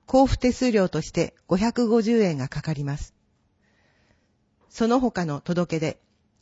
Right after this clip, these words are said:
次の場合も届け出が必要です。飼い犬が死亡した場合、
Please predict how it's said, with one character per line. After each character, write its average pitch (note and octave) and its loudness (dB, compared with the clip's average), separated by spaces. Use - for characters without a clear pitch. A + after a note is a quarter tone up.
次 D4+ 0
の G#3+ 4
場 D#3+ 2
合 E3 0
も D#3 -4
届 F#3 -2
け - 0
出 F#3+ 0
が F#3 -2
必 - -8
要 D3+ -2
で D3+ -4
す。 - -20
飼 A3 2
い A3 2
犬 G#3 2
が G3 -2
死 - -4
亡 A3+ 4
し A3 -6
た G3 -2
場 F3+ 0
合、 E3 -2